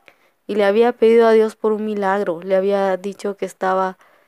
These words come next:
cansada de vivir con esa enfermedad, que yo estaba cansada de todo el tiempo estar enferma, de no poder jugar. Entonces, que si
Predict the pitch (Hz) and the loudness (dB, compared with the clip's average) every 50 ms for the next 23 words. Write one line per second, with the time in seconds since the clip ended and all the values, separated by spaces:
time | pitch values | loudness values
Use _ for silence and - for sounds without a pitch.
0 | _ _ _ _ _ - - 190 185 185 190 180 - - - 180 170 175 175 185 | _ _ _ _ _ -4 -2 -2 -2 -2 -4 -8 -12 -8 -4 0 0 2 2 2
1 | 185 208 233 277 - - - _ _ _ _ _ _ _ _ _ 180 175 196 196 | 2 0 -2 -4 -6 -12 -20 _ _ _ _ _ _ _ _ _ -8 -6 -4 -4
2 | 185 185 190 185 175 190 190 196 202 196 196 _ _ _ _ _ _ _ _ _ | -4 -4 -6 -6 -6 -4 -2 0 -2 -2 -2 _ _ _ _ _ _ _ _ _
3 | _ _ _ _ _ - - 202 202 202 208 208 202 - 208 190 185 - 196 185 | _ _ _ _ _ -8 -4 -4 -2 -2 -2 -4 -4 -4 -6 -6 -4 -2 -2 -2
4 | 190 196 190 185 202 247 294 294 269 233 - - - _ _ _ - - 202 196 | 0 -2 -4 -2 0 0 -2 -2 -4 -6 -10 -16 -20 _ _ _ -14 -12 -10 -10
5 | 196 190 - - 196 196 202 196 196 - 190 185 180 180 - - 190 185 190 190 | -10 -8 -6 -4 -2 -2 -2 -4 -4 -6 -8 -8 -10 -12 -10 -6 -4 -2 -2 -2
6 | 190 185 180 180 175 175 175 175 _ _ - - _ _ _ _ - - 214 208 | -2 -2 -4 -6 -6 -8 -10 -12 _ _ -20 -20 _ _ _ _ -10 -6 -4 -4
7 | 208 190 - - - 185 196 202 - 196 190 - - 180 180 185 175 175 175 - | -4 -4 -6 -8 -8 -6 -6 -6 -6 -8 -6 -4 -4 -4 -2 -2 -4 -6 -8 -4
8 | - 190 196 202 202 202 196 190 185 180 180 180 180 180 180 180 170 _ - 175 | 0 0 0 0 0 -2 -6 -6 -6 -6 -6 -6 -6 -6 -8 -10 -10 _ -6 -6
9 | 170 175 175 - - - 180 185 185 196 190 196 196 196 - _ - - - - | -6 -6 -8 -10 -12 -12 -10 -8 -6 -4 -4 -4 -6 -8 -12 _ -20 -20 -20 -20
10 | _ _ _ _ _ - 196 202 196 - 226 226 226 226 233 240 233 220 - - | _ _ _ _ _ -12 -12 -12 -8 -6 -4 -4 -4 -2 -2 -2 -2 -2 -6 -10
11 | - 220 208 196 - - 208 202 202 202 196 - - | -10 -10 -10 -10 -12 -12 -10 -8 -8 -8 -8 -10 -12